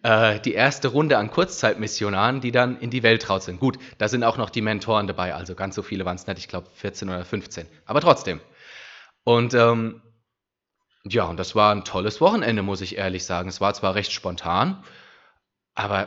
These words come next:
dann bin ich so heimgefahren und ich meine, irgendwie war ich dann in so einer Erwartungshaltung, dachte, „Ja,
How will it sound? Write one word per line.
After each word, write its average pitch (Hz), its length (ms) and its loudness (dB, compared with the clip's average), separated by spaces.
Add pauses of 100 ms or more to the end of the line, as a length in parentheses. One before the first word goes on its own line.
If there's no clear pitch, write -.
(140)
dann 104 100 -6
bin 113 80 -4
ich 110 80 -6
so 90 140 -4
heimgefahren 143 600 0 (160)
und 104 120 -8
ich - 100 -8
meine, 110 180 2
irgendwie 170 420 -2 (200)
war - 120 -6
ich 107 100 -6
dann 107 120 -6
in 107 80 -4
so 107 80 -4
einer 104 160 0
Erwartungshaltung, 127 720 -2
dachte, 117 280 -6 (1000)
„Ja, 85 680 -8